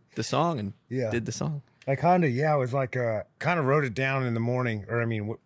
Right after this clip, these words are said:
Speaker 2: I don't know, whenever I woke up. I don't know if it was, like, kind of at night. I'm trying to remember now. May have been that
Speaker 1: Mm.
Speaker 2: morning, I think.
Speaker 1: You don't
Speaker 2: Whenever
Speaker 1: remember?
Speaker 2: I was, I wrote it. Waking up.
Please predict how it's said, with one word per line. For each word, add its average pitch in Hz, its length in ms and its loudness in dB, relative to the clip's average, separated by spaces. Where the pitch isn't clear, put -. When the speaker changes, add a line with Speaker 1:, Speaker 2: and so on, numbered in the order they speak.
Speaker 2:
I 110 60 -2
don't 107 160 -2
know, 98 120 -2
whenever 110 360 0
I 95 40 0
woke 92 260 -8
up. 101 120 -8
I 113 80 -2
don't 117 140 -2
know 107 120 -2
if 98 120 -10
it 90 80 -10
was, 95 200 -8
like, 87 160 -10
kind 113 180 -10
of 95 80 -8
at 95 120 -10
night. 95 340 -8
I'm 85 100 -20
trying 113 180 -10
to 95 60 -10
remember 92 280 -10
now. 82 260 -14
May 120 120 0
have 117 100 -2
been 110 140 -2
that 107 100 -2
Speaker 1:
Mm. 123 140 4
Speaker 2:
morning, 87 280 -4
I 92 60 -14
think. 85 360 -14
Speaker 1:
You 110 80 -4
don't 117 180 2
Speaker 2:
Whenever 120 160 2
Speaker 1:
remember? 95 140 -2
Speaker 2:
I - 40 -6
was, 87 120 -10
I 95 80 -10
wrote 95 240 -8
it. - 80 -20
Waking 120 300 -4
up. 123 200 -2